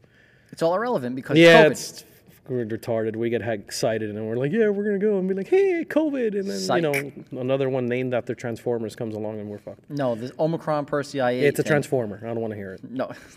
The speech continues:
Speaker 1: You ever watch, uh, Futurama? You got the green dude behind the thing. He's from Omicron.
Speaker 2: <laughs> Uh, he's the one that did it.
Speaker 1: Yeah, no, he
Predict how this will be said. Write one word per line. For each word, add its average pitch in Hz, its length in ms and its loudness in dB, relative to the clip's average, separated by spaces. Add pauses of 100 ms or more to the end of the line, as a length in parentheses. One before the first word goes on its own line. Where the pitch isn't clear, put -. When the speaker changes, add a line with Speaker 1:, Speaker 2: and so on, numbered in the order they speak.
(760)
Speaker 1:
You 143 140 -8
ever 240 160 -6
watch, 226 300 -8
uh, 185 160 -4
Futurama? 185 640 -6
You - 340 -20
got 151 100 0
the 127 60 -6
green 147 240 -4
dude 156 140 -2
behind 143 240 -2
the - 20 -8
thing. 156 140 -2
He's 147 120 -8
from 143 220 -6
Omicron. 151 500 -2
Speaker 2:
<laughs> - 60 6 (1200)
Uh, 143 80 4
he's 165 220 0
the 135 80 2
one 120 160 -2
that 113 120 -6
did 113 140 -4
it. 110 80 -8
Speaker 1:
Yeah, 120 320 2
no, 131 180 -4
he 120 220 -12